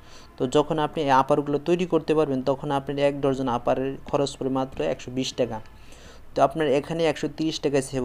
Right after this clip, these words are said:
হচ্ছে। তো একশো তিরিশ টাকা যদি আপনার ডজনে সেভ হয়, প্রতি পিসে আপনার দশ থেকে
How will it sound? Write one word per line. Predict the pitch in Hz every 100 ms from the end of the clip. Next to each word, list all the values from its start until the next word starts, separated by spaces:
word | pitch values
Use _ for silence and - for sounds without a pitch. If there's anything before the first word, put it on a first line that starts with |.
| 123
হচ্ছে। | 123 110 117 - - - - - -
তো | -
একশো | 135 143 -
তিরিশ | 185 190
টাকা | 185 185
যদি | 170 170
আপনার | 160 143
ডজনে | 139 139 156
সেভ | 143 151 139
হয়, | 143 156
প্রতি | 160 156 160 -
পিসে | 143 139
আপনার | 147 147 127 - -
দশ | 135 135 -
থেকে | 147 139